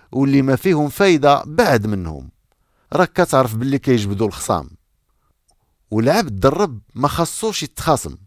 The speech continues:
ولكن خاصو يكون ظريف مع كل شيء، قادر يعلم وصبار، وخاصو يصحح اللي كيعارضوه غير بالظرافة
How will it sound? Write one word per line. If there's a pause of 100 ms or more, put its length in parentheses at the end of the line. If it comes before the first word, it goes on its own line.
(500)
ولكن
خاصو
يكون
ظريف
مع
كل
شيء، (560)
قادر
يعلم
وصبار، (720)
وخاصو
يصحح
اللي
كيعارضوه
غير
بالظرافة